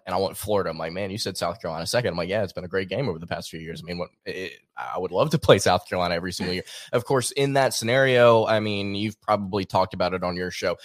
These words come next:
It's very difficult to get, like, all of the opponents that you want. I can see a world still where the S E C doles out U S C, uh, to, to Kentucky and allows them to play that every year. And, and in this one, in this one seven model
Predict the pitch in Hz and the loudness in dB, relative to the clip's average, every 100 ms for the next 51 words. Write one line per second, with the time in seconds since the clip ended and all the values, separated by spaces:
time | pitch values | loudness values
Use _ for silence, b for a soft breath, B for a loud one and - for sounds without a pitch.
0 | B B 131 107 139 165 139 127 - 139 | B B -2 6 8 8 6 2 2 0
1 | 151 131 120 92 107 110 120 113 98 - | 2 2 -2 -4 2 2 4 2 0 4
2 | 104 107 110 104 101 - 101 104 104 110 | 6 6 2 2 0 0 -2 -2 -2 -2
3 | 98 120 107 90 90 120 160 - _ _ | -2 -2 -4 -2 2 2 0 -8 _ _
4 | _ _ 123 127 160 131 - 143 147 147 | _ _ -2 0 0 0 -2 0 4 4
5 | 113 117 117 110 92 - - 107 98 92 | 6 4 4 2 0 -6 0 2 4 2
6 | 85 - _ _ _ 101 110 110 107 101 | 0 -6 _ _ _ -4 2 4 4 0
7 | 98 104 107 110 117 107 - 110 90 107 | 0 0 2 0 -2 -4 -2 -4 -2 2
8 | 101 104 98 101 95 90 101 98 98 90 | 4 2 0 0 2 0 -2 -6 -4 -2
9 | - - 101 90 87 92 _ 101 92 85 | -2 -4 -4 -6 -8 -14 _ -2 -2 -2
10 | 85 101 87 87 - - 90 98 90 101 | -6 -6 -6 -8 -12 -10 -4 -2 -2 -4
11 | 90 90 87 92 92 95 85 95 90 87 | -4 -2 -2 -4 -4 -8 -6 -4 -2 -2
12 | 90 90 87 87 87 87 90 101 104 107 | -4 -6 -8 -6 -4 -6 -6 -6 -4 -2
13 | 123 110 - 107 101 107 101 95 107 107 | -2 -2 -2 -2 0 0 -2 -4 -2 -2
14 | - 113 117 98 95 90 85 | 2 2 2 2 2 2 0